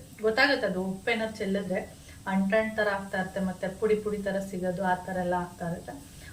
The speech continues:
ಒಂದು ಒದ್ದೆ ಬಟ್ಟೆ ತಗೊಂಡು ನೀಟಾಗಿ ಎಲ್ಲೆಲ್ಲ ಉಪ್ಪು ಚೆಲ್ಲೋಗಿರುತ್ತೆ ಆ ಜಾಗ ಎಲ್ಲ ನೀಟಾಗಿ ಒರೆಸ್ಬಿಟ್ಟು ಸಿಂಕಲ್ಲಿ ತೊಳೆದ್ಬಿಡಿ. ಅವಾಗ ಅದು ಏನೂ ಆಗೋದಿಲ್ಲ, ಯಾಕೆಂದ್ರೆ ಉಪ್ಪನ್ನ ತುಳಿಬಾರ್ದು,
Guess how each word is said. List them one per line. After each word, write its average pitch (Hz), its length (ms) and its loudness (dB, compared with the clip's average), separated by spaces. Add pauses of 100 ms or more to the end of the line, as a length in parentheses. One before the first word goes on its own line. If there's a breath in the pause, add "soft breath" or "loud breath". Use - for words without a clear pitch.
(120 loud breath)
ಒಂದು 214 200 2
ಒದ್ದೆ 190 220 4
ಬಟ್ಟೆ 190 280 0
ತಗೊಂಡು 180 320 -4
ನೀಟಾಗಿ 196 680 2 (1040)
ಎಲ್ಲೆಲ್ಲ 214 380 6
ಉಪ್ಪು 202 280 0
ಚೆಲ್ಲೋಗಿರುತ್ತೆ 196 1040 -2 (200)
ಆ 196 60 0
ಜಾಗ 185 360 2
ಎಲ್ಲ 202 220 2
ನೀಟಾಗಿ 202 640 2
ಒರೆಸ್ಬಿಟ್ಟು 190 560 0
ಸಿಂಕಲ್ಲಿ 233 760 -2
ತೊಳೆದ್ಬಿಡಿ. 190 680 0 (360 loud breath)
ಅವಾಗ 214 280 2
ಅದು 247 420 0
ಏನೂ 202 200 0
ಆಗೋದಿಲ್ಲ, 185 400 -2
ಯಾಕೆಂದ್ರೆ 226 400 -4
ಉಪ್ಪನ್ನ 226 460 2 (200)
ತುಳಿಬಾರ್ದು, 208 680 2